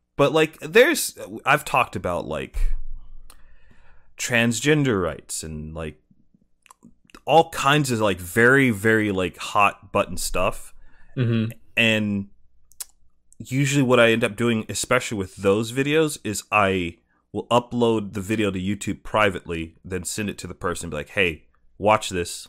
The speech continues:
Speaker 1: Let me know, like, if there's
Speaker 2: Yeah.
Speaker 1: anything, like, just,"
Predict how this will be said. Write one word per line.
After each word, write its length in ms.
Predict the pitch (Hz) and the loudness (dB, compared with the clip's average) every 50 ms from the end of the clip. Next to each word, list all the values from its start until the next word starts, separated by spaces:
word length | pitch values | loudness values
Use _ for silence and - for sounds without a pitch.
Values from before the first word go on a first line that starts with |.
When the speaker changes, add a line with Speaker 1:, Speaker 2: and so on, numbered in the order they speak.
| - - | -14 -10
Speaker 1:
Let 140 | 85 87 95 | -6 -4 -2
me 100 | 101 101 | -2 0
know, 360 | 101 98 98 95 95 - - _ _ _ | 0 0 0 0 -2 -6 -12 _ _ _
like, 180 | - 85 - - | -12 -12 -10 -10
if 160 | 90 - - | -12 -12 -8
there's 180 | - 95 92 90 | -6 -6 -2 2
Speaker 2:
Yeah. 100 | 156 135 | 4 4
Speaker 1:
anything, 540 | 120 120 120 98 107 127 120 120 117 - - - - - - | 4 4 4 4 4 4 4 4 2 0 -4 -10 -20 -6 0
like, 400 | 101 104 101 98 - - - _ | 2 2 2 0 -2 -12 -20 _
just," 360 | - - 110 - - - - | -10 -8 -6 -6 -6 -8 -10